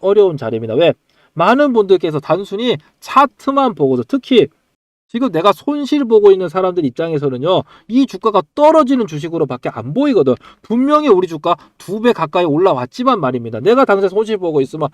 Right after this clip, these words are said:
그렇게 보인단 말이야. 저는 여러분들께서 반드시 이 펩토론 주가 본질을 보셨으면 좋겠습니다. 지금 주가 상황 있는 그대로 보셔가지고 저희랑 같이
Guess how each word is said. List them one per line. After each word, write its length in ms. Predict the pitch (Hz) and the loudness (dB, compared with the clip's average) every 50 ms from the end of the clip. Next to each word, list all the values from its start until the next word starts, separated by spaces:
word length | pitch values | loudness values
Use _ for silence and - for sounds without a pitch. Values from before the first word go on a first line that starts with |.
| _ _ _ | _ _ _
그렇게 300 | - - 240 247 - 202 | -2 0 0 2 0 -2
보인단 500 | - - - 156 208 262 269 277 262 202 | 0 0 2 2 2 4 2 2 2 2
말이야. 320 | 151 127 113 110 107 101 - _ _ _ _ _ _ _ _ _ _ _ _ | 0 -6 -8 -8 -12 -14 -16 _ _ _ _ _ _ _ _ _ _ _ _
저는 260 | - 208 247 233 202 | -6 -2 2 4 4
여러분들께서 640 | 196 202 233 226 226 226 208 214 208 202 208 185 190 175 | 6 6 4 4 2 2 2 2 2 2 2 0 0 -2
반드시 520 | - - 160 175 202 208 220 202 226 208 | -2 -2 -2 -2 -2 -4 -8 -6 -6 -6
이 80 | 180 165 | -6 -6
펩토론 480 | - - 240 233 - - 220 214 185 | -6 -6 -8 -6 -4 -4 -4 -4 -4
주가 480 | 143 147 139 - 151 151 165 170 135 101 - _ _ _ _ | -6 -10 -8 -2 0 2 2 2 2 0 -2 _ _ _ _
본질을 640 | _ - 135 156 185 202 208 190 208 214 214 208 202 151 | _ -2 -2 -2 -2 -4 -6 -8 -4 0 2 2 2 2
보셨으면 480 | - - 127 147 156 147 - 160 131 | 0 -6 -8 -8 -8 -8 -10 -12 -12
좋겠습니다. 500 | - 117 - 175 151 - 170 156 143 135 - - - - _ | -10 -8 -8 -8 -8 -8 -6 -4 -4 -4 -4 -6 -10 -20 _
지금 240 | - - 247 247 233 | -6 -2 -2 0 -2
주가 240 | - 196 190 - 208 | -2 -2 0 0 0
상황 280 | - 220 220 220 202 - - _ - | 2 2 2 2 2 0 -2 _ -8
있는 360 | 170 214 240 254 262 254 233 | -6 -6 -2 0 0 0 0
그대로 380 | - - 156 160 214 220 - 156 | -2 -2 2 6 6 6 6 4
보셔가지고 640 | - 139 131 147 214 220 202 151 143 175 185 190 | 2 0 0 2 2 2 2 0 0 0 0 0
저희랑 420 | 160 - - 160 202 233 233 220 202 | 0 0 2 4 4 4 4 2 0
같이 460 | 151 123 123 - 226 247 240 196 | -2 -4 -6 -4 0 2 2 2